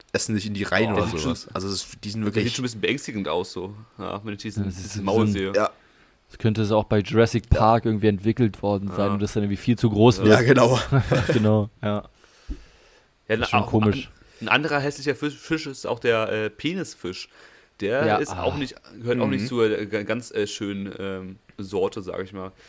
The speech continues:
Speaker 2: <laughs>
Speaker 1: Aber ich glaub, der, der gilt auch als Delikatesse in manchen Ländern, oder?
Speaker 2: <laughs> Das kann sein, weiß ich
Speaker 1: Ich
Speaker 2: nicht.
Speaker 1: meine, der wird, der wird gegessen, der wird auch gegessen in manchen Ländern. Aber das ist auch so,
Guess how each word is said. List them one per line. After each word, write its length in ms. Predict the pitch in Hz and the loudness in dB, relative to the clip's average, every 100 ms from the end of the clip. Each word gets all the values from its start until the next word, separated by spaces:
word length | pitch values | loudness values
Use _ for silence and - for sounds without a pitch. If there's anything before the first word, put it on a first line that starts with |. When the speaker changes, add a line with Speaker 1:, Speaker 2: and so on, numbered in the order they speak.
| - - - _ - - | -20 -20 -20 _ -12 -4
Speaker 2:
<laughs> 0 | 160 - - - - - - 110 120 | -2 -2 -6 -20 -20 -20 -8 -4 -2
Speaker 1:
Aber 160 | - 101 | -2 -4
ich 60 | |
glaub, 240 | 123 135 - | -2 -4 -6
der, 180 | - - | -8 -2
der 120 | 107 | 0
gilt 280 | 113 156 110 | 4 4 4
auch 120 | 113 | 4
als 200 | 113 117 | 2 2
Delikatesse 580 | 120 120 117 139 139 101 | -2 -2 -2 -2 0 0
in 60 | |
manchen 320 | 90 87 - | -2 -4 -4
Ländern, 240 | 87 87 87 | -4 -2 0
oder? 240 | 92 151 - - | 0 -2 -6 -16
Speaker 2:
<laughs> 160 | - | -18
Das 220 | - - - | -14 -12 -8
kann 240 | - 110 | -6 -4
sein, 220 | 117 113 | -2 0
weiß 200 | 113 113 | 0 -2
ich 80 | 95 | -4
Speaker 1:
Ich 80 | - | -4
Speaker 2:
nicht. 80 | 110 | 0
Speaker 1:
meine, 180 | 123 123 | 0 2
der 200 | 123 117 | 2 2
wird, 200 | 123 120 | 0 2
der 100 | 110 | 2
wird 140 | 120 | 0
gegessen, 340 | 107 123 120 117 | 2 2 4 2
der 120 | 113 | 0
wird 120 | 113 | 2
auch 120 | 113 | 0
gegessen 360 | 117 123 113 95 | 0 0 0 -2
in 260 | 90 90 - | -6 -8 -12
manchen 320 | 69 - - | -12 -10 -6
Ländern. 280 | 87 87 85 | -4 -4 -6
Aber 140 | 98 104 | -2 -2
das 100 | 113 | -2
ist 180 | 110 90 | -4 -2
auch 260 | 92 - | -2 -2
so, 240 | - 123 | 0 -2